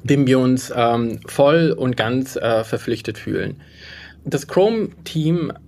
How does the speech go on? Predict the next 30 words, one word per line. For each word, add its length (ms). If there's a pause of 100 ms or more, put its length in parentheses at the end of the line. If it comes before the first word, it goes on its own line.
(240)
arbeitet 640 (200)
eng 320
mit, 280
äh, 300
verschiedenen 880
Stakeholdern, 1000 (100)
äh, 400
zusammen, 380
wie 100
Publishern, 720
Entwicklern 640
und, 380
ähm, 420 (300)
und 160
Regulierungsbehörden. 1120 (520)
Und 180
wir 160
haben 520 (220)
immer 280
wieder 480 (420)
seit 220
Anfang 520
der 220
Initiative 540
das 160
Feedback 440
aus 180
der 80
Branche 420
erhalten, 640